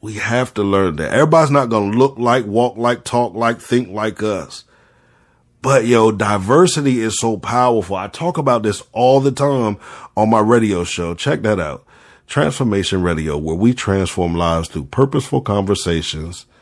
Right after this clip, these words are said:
regardless of how uncomfortable and unpopular those conversations they are. W W W dot transformation radio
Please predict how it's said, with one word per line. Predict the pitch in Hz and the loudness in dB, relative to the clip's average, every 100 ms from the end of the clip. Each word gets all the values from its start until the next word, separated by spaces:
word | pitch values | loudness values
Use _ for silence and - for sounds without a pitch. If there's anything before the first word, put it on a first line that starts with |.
| _ _ _ - | _ _ _ -8
regardless | 82 82 98 95 85 - | -6 2 4 4 2 -4
of | 78 | -8
how | - 110 95 | -4 -2 0
uncomfortable | 71 80 - 123 127 - 127 123 120 - - - | -2 -8 -6 -4 -4 -4 -2 -2 -4 -16 -20 -10
and | 87 | -6
unpopular | 87 87 - 98 87 82 76 73 | -4 -4 -2 0 0 -2 -4 -4
those | 80 82 | -4 -4
conversations | - 87 87 87 87 85 90 82 | -4 -2 -2 -4 -4 -4 -4 -4
they | 82 82 71 - - - 67 - | -4 -4 -6 -12 -18 -16 -16 -2
are. | 87 78 50 - - _ - _ _ - | 2 2 -2 -12 -20 _ -20 _ _ -4
W | 82 85 | -2 -2
W | 80 78 80 | -4 -4 -2
W | 87 87 98 104 120 - | -2 -2 -2 -4 -8 -6
dot | 82 64 - | -6 -6 -8
transformation | - 92 98 - 113 101 101 - 107 | -4 -2 -2 -2 0 0 -2 -2 0
radio | 82 71 71 67 - | 0 -2 -6 -8 -12